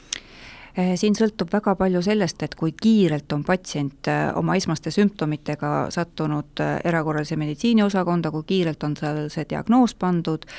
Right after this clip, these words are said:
ja, ja kiire ravi on olnud. Et, äh, tänapäeval õnneks on meil väga, äh, eesrindlikud, äh, ravimeetodid olemas, et, et kõik, äh, need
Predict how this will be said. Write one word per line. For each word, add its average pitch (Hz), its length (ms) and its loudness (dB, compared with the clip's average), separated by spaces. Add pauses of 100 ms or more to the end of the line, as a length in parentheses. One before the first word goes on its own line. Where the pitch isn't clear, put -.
(220)
ja, 151 400 -2
ja 151 200 -2 (480)
kiire 170 420 2 (160)
ravi 160 320 0 (140)
on 147 120 0
olnud. 151 380 -4 (420)
Et, - 400 -4
äh, 156 180 0
tänapäeval 190 520 4
õnneks 180 400 0 (100)
on 160 320 0
meil 156 240 0
väga, 175 240 2 (160)
äh, 165 600 -2 (340)
eesrindlikud, 160 800 0
äh, 156 280 0
ravimeetodid 165 640 0
olemas, 156 420 2 (460)
et, 156 280 -6
et - 160 -8
kõik, - 360 -4
äh, 156 240 0
need 147 360 -6